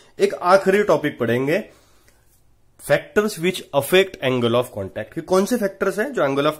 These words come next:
contact को अफेक्ट करते हैं। फॉर्मूला नहीं होने की वजह से हमें तीन थ्योरेटिकल पॉइंट्स ही छोटे-छोटे लिखने पड़ेंगे, वन लाइनर्स, कि जिससे हम आगे बढ़ सके। ये आपको समझ में आ गया? तो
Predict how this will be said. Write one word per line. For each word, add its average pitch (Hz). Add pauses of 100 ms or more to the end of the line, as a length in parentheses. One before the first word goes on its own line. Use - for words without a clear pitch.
contact 135
को 185
अफेक्ट 131
करते 117
हैं। 117
फॉर्मूला 151
नहीं 196
होने 185
की 190
वजह 165
से 208 (260)
हमें 190
तीन 240
थ्योरेटिकल 180
पॉइंट्स 190
ही 220
छोटे-छोटे 214
लिखने 175
पड़ेंगे, 165
वन 156
लाइनर्स, 147
कि -
जिससे 135
हम 170
आगे 123
बढ़ 117
सके। 104
ये -
आपको 170
समझ 180
में 180
आ 180
गया? 190 (1400)
तो 180